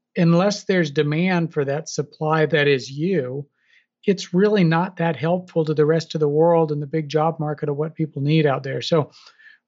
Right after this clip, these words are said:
most of my work in the last few years has kind of been focused on, I think a lot, like a lot of your work, on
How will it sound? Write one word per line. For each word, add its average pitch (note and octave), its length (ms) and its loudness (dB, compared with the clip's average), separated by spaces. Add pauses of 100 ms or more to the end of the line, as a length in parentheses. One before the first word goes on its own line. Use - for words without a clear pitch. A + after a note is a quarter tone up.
most G#3+ 300 2
of G3 40 2
my F#3 140 4
work E3+ 320 2
in D#3 60 -2
the D3 80 -2
last D3 280 -2
few E3 120 -4
years D3+ 320 2
has B2+ 120 -8
kind D3 200 -2
of C3 80 -8 (200)
been D3+ 140 0
focused E3 460 -2
on, C3+ 180 -2 (420)
I D3+ 60 0
think F3 160 2
a D#3+ 40 2
lot, E3 220 -4
like F3+ 260 0
a F3 40 -2
lot D3+ 220 0
of C#3 80 -6
your F3+ 160 -2
work, C3+ 300 -6 (600)
on D#3 300 0